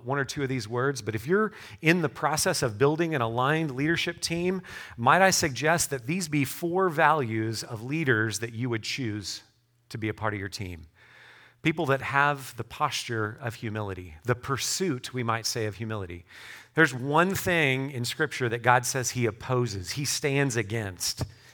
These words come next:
It's pride. So if there's not a pursuit of humility, uh-oh. And if you have a person on your team today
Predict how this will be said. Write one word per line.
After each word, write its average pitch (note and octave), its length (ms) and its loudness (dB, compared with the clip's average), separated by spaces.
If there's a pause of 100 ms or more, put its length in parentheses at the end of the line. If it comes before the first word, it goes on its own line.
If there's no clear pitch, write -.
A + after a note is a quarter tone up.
It's C3 160 -4
pride. F2+ 420 0 (1800)
So A#2+ 240 0
if A2+ 100 0
there's F#3+ 180 6
not F#3+ 160 8
a C3+ 60 6
pursuit D3 540 0
of E3+ 160 -4
humility, F#3 640 -2 (2250)
uh-oh. C3 400 0 (1120)
And B2 100 4
if B2+ 80 2
you D#3+ 80 8
have D#3+ 80 6
a C3+ 80 2
person F3 400 2
on E3 260 4
your D#3+ 100 4
team D#3 360 -2
today D#3+ 640 4